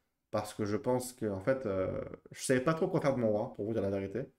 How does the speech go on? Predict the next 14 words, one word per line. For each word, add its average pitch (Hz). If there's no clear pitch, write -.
Et 135
je 127
me 139
suis 143
dit, 147
tiens, 160
je 113
vais 117
mettre 120
mon 107
roi, 110
euh, 92
par 98
là, -